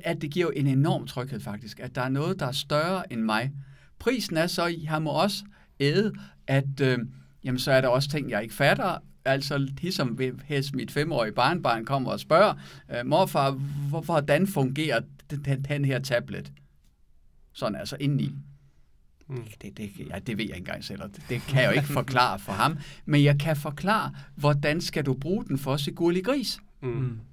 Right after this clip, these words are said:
Speaker 1: Nu er vi oppe i de helt høje.
Speaker 2: Ja, ja, så er vi
Speaker 1: Øh,
Speaker 2: virkelig
Speaker 1: øh, og, øh, det er jo det, Gud kan tilbyde os her i livet. Ikke, at vi kan overskue det hele, men at han kan fortælle os, hvordan kan vi leve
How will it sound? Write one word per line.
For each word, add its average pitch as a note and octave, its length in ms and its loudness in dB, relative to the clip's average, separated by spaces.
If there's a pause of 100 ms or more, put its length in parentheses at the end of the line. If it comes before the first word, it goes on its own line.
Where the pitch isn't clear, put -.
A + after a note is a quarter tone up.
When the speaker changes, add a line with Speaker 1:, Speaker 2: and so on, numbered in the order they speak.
(140)
Speaker 1:
Nu A#2+ 100 -8
er D3 80 2
vi B2+ 100 -2
oppe A2 180 -2
i G2+ 40 -10
de F#2+ 80 -6
helt - 440 -8
høje. A2 240 0
Speaker 2:
Ja, C#3+ 100 6
ja, B2+ 120 4
så - 140 6
er E3 40 8
vi D#3 120 10
Speaker 1:
Øh, D3 80 10
Speaker 2:
virkelig C3 520 4
Speaker 1:
øh, D#3 160 8 (140)
og, F3+ 360 10
øh, F3 100 2 (300)
det B3 220 2
er G#3+ 60 6
jo A#3+ 100 4
det, G#3+ 300 -4
Gud A#3 220 2
kan F#3+ 240 -4
tilbyde F#3 480 -4
os F#3 240 0
her G3 160 2
i C#3 60 0
livet. C#3+ 440 -2
Ikke, A3 200 0
at E3+ 100 0
vi E3+ 80 -6
kan E3 200 -4
overskue F3+ 520 -2
det C#3+ 100 0
hele, G3 240 0 (220)
men D#3+ 140 0
at D#3+ 80 2
han F3 180 -2
kan D#3+ 180 -8
fortælle G3+ 480 -4
os, G3 180 -2 (320)
hvordan E3+ 440 -2 (240)
kan D3+ 180 -2
vi F3+ 120 0
leve E3+ 400 0